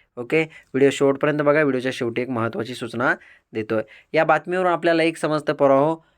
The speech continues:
डिसेंबर दोन हजार पंचवीसच्या अगोदरचा अहवाल इथे मागितलेला आहे, म्हणून आपली जाहिरात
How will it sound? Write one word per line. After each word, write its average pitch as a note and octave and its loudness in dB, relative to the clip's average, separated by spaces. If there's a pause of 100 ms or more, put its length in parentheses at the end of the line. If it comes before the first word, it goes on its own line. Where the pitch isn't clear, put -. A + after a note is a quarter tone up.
(140)
डिसेंबर E3+ 0
दोन E3+ 2
हजार D#3+ 2
पंचवीसच्या D3 0
अगोदरचा C#3 2
अहवाल C3+ 2
इथे C3+ -4
मागितलेला B2 -2
आहे, A2+ 0
म्हणून A2+ -6
आपली B2+ -4
जाहिरात A#2+ 0